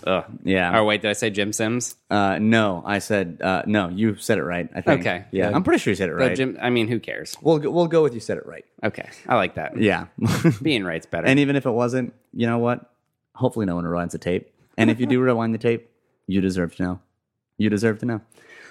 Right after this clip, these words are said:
Speaker 2: Uh, so let's break this down a little bit. Now, i-, if you can remember the play, you probably remember the outcome more than you remember the beginning. And what was interesting when we were looking at this is that the forty-niners formation does a couple of interesting things to the New York Jets run fits at the second level.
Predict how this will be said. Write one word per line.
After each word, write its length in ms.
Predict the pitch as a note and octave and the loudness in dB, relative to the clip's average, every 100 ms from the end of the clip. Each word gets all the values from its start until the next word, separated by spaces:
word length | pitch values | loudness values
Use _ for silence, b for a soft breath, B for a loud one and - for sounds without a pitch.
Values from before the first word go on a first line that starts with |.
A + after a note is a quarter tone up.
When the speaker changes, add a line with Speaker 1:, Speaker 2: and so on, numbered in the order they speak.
| B | B
Speaker 2:
Uh, 360 | G#2+ A2 - G#2+ | 2 2 2 -2
so 180 | C#3+ | 2
let's 180 | C3+ D3+ | 4 2
break 220 | F3+ D#3+ | 2 2
this 160 | C#3 A2+ | 2 -2
down 220 | A#2 G#2+ | 0 0
a 40 | G2+ | 0
little 180 | G2 | 0
bit. 140 | F#2 F#2+ | 0 2
Now, 180 | A2 G#2+ | 2 0
i-, 280 | F#2+ F2+ G2+ | -2 -4 -2
if 160 | A#2 | 0
you 80 | A#2 | 2
can 120 | B2+ | 0
remember 280 | A#2 D3+ F#3+ | 2 2 0
the 80 | E3 | -2
play, 220 | - A2+ | 0 0
you 100 | G#2+ | 0
probably 220 | B2+ C#3 | 2 2
remember 420 | B2 G#2+ A2 A#2 | 4 4 4 4
the 200 | A2 G#2 - | 2 -2 0
outcome 460 | G2+ E2+ - G#2 | 0 0 -2 0
more 220 | G2 G2 G2 | 2 2 2
than 100 | G2 | 2
you 100 | F#2+ | 0
remember 300 | F#2 F#2 F#2 | 0 0 -2
the 80 | |
beginning. 480 | E2+ E2 F2 D#2+ D#2 - b b b b - | -4 -2 -2 -2 -6 -12 b b b b 2
And 420 | A#2 A2+ A2 - | 4 4 2 0
what 240 | A#2 A#2 G2+ | 0 2 4
was 160 | A2+ | 2
interesting 420 | D#3+ G3+ A3+ E3+ C3+ | 2 2 0 2 4
when 80 | |
we 100 | A#2 | 4
were 140 | A2 G#2 | 2 4
looking 320 | A#2+ B2 A2 | 2 2 -2
at 100 | F#2 | 0
this 220 | F#2+ - | -2 -2
is 120 | F#2+ | -4
that 360 | E2+ G2 G2 - | 0 2 2 -2
the 80 | F#2+ | -6
forty-niners 560 | - D#3+ G3 F#3+ E3+ | 2 2 2 2 0
formation 840 | - - C3+ A2+ G#2+ B2 E2+ A#1+ - b b b - | -2 2 2 4 2 0 -2 -8 -12 b b b 2
does 240 | G#2+ G#2+ - | 4 4 -2
a 60 | |
couple 340 | - A#2 C3 E3+ | -2 0 4 2
of 140 | C3 | 2
interesting 540 | B2 C#3 D3 - D3 B2 | 0 0 0 2 2 2
things 400 | A#2+ F#2 F#2 - | 2 2 -2 -2
to 80 | |
the 100 | F2+ | 0
New 220 | F#2+ G2 A2+ | 2 4 4
York 280 | A#2+ A2 | 4 0
Jets 360 | - G#2 F#2+ - | 0 0 0 0
run 280 | F#2+ G#2+ A#2 | 2 2 2
fits 300 | - F#2 - | 0 -2 -2
at 80 | E2 | -6
the 80 | |
second 400 | F2+ - F2+ B1 | -4 -2 -2 -2
level. 320 | F2 E2 C#2+ | -4 -4 -8